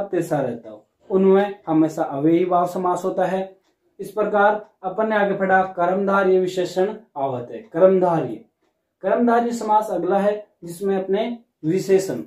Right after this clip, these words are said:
मतलब कोई ऐसा शब्द आता है जो विशेषता बताता है, पूर्व पद, उत्तर पद की विशेषता बताता है, मतलब वे शब्द जिनमें पूर्व पद उत्तर पद की विशेषताएं बताते हो,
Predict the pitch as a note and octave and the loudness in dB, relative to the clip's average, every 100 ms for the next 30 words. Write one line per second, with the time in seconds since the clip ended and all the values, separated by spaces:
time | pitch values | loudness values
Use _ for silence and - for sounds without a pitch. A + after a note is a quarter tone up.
0 | - C3 D3+ G#3 A#3 - _ _ _ G3 | -12 -12 -2 -2 -2 -8 _ _ _ 0
1 | G3+ G3 F#3+ G#3+ A#3 - A3 - F#3+ F3+ | 0 -4 -2 -2 0 2 2 0 -4 -2
2 | D#3+ D3+ E3 E3 F3 E3+ E3+ D#3 D#3 D#3 | -2 0 -2 0 -2 0 -2 -2 -2 -2
3 | - D#3+ C#3+ C#3 C#3 D3 D3+ E3 F3+ - | -4 -4 -4 -4 -6 -4 -2 0 -2 -8
4 | _ _ _ _ _ - G#3+ A#3 A#3 - | _ _ _ _ _ -4 0 4 4 4
5 | F#3+ D#3+ D3+ D3 - _ _ _ _ _ | 0 0 -2 -6 -18 _ _ _ _ _
6 | _ _ _ _ G#3 - B3+ A#3 G#3+ E3+ | _ _ _ _ -8 0 2 4 2 -2
7 | F3 E3 D#3 C#3 C#3 A#2+ A#2 G2+ G2+ - | -4 -4 -6 -8 -8 -10 -10 -16 -18 -20
8 | _ _ _ _ _ - D3+ D3+ F3 G3 | _ _ _ _ _ -6 -4 0 2 2
9 | F#3+ - - F#3 A3 A3 G3+ A3 G3 G3+ | 2 -10 0 2 2 0 -2 -2 0 2
10 | G3 G3+ G#3+ G#3 G#3+ G#3+ A3 A3 F3 F3+ | 2 2 0 -6 -2 0 4 4 4 2
11 | F3+ F#3+ G3 G3 - - F#3+ F#3 A#3 A3 | 4 4 2 0 -12 -14 -14 -6 -2 -2
12 | G3 G3 E3+ F3+ F#3+ F3 D#3+ D#3+ D3+ E3+ | -2 -4 -4 -4 -4 -4 -2 -4 -2 -2
13 | E3 E3+ D3 C3+ C3 B2+ C#3 C#3 D3+ C3 | -2 0 -2 -4 -6 -4 -2 2 2 2
14 | - | -4